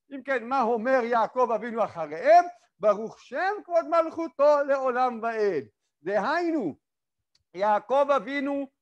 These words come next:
לא יכול לגלות את הקץ של בעיטה, כי זה נסתם ממנו. להגיד קץ של אחישנה זה לא שייך, אין לאחישנה קץ, זה תלוי בזכויות שלנו, יש זכויות או לא יש זכויות. אבל יעקב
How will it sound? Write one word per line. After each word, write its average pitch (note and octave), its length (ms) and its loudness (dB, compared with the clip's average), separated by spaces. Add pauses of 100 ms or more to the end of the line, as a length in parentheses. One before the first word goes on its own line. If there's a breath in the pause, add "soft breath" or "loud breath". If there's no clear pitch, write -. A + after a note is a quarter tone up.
לא C#4 400 0
יכול D#4+ 240 0
לגלות C4+ 420 0
את C4 100 -6
הקץ C4 320 -4
של C4+ 120 -2
בעיטה, A#3+ 720 2 (320)
כי F3 100 -10
זה A#3 180 -2
נסתם C4+ 380 -2 (180)
ממנו. B3+ 420 0 (840)
להגיד G3 380 -2
קץ C4+ 160 -4
של C4+ 160 -6
אחישנה F#3 580 -6
זה G3 100 -8
לא A3 120 -2
שייך, D4 460 -2
אין C4 220 -8
לאחישנה C4+ 580 -2
קץ, F#3 420 -6 (260)
זה G3+ 80 -4
תלוי G#3 240 -6
בזכויות C#4 540 -2
שלנו, G3+ 600 -2
יש G#3 220 -4
זכויות A#3 320 -6
או B3+ 60 -2
לא D4+ 180 4
יש F4 220 0
זכויות. F#3+ 500 -4 (360)
אבל D4 260 0
יעקב D4 440 -2